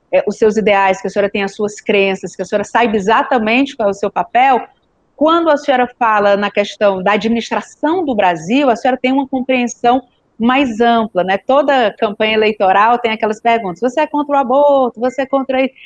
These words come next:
A senhora sempre manteve uma postura de entender que o Brasil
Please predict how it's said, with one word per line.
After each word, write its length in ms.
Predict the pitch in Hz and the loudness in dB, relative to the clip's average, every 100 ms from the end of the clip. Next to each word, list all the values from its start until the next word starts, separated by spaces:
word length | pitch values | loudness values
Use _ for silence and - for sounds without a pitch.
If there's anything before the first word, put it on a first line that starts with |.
| - - | -14 -6
A 60 | |
senhora 180 | 226 294 | 0 0
sempre 460 | 294 - 359 392 302 | 0 -2 -2 0 0
manteve 420 | 277 240 226 214 | -2 0 0 0
uma 140 | 202 | -4
postura 420 | - 190 - 269 | -4 -8 -4 -2
de 140 | 247 247 | -2 -2
entender 340 | 240 214 240 | -2 0 0
que 160 | 240 269 | -2 -6
o 40 | |
Brasil 1040 | 220 240 233 214 180 202 277 320 269 180 | -2 0 0 0 -4 0 0 2 0 0